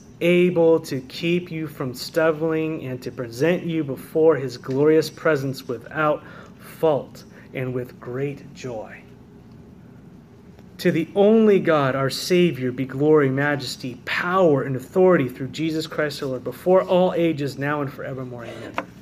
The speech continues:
He is able to keep you. Keep your eyes on Jesus. Don't go after this other stuff. Simple, pure, focus on the gospel. Focus on his word. Love and obey him.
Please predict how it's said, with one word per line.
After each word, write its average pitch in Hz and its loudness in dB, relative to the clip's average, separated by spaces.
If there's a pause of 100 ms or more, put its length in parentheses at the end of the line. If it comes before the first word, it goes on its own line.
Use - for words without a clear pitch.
(640)
He 160 -6 (260)
is 131 -12
able 135 -6
to 127 -8
keep 123 -14
you. 113 -16
Keep - -14
your - -14
eyes 156 -14
on 143 -10
Jesus. 110 -16
Don't 175 -8
go 143 -6
after 110 -12
this - -18
other 104 -16
stuff. - -18 (380)
Simple, 180 -6 (100)
pure, 160 -2 (760)
focus 165 -4
on 156 -6
the 139 -4
gospel. 127 -8
Focus 175 -6
on 160 -6
his 139 -10
word. 123 -10 (120)
Love 180 -4
and 165 -4
obey 135 -8
him. 123 -16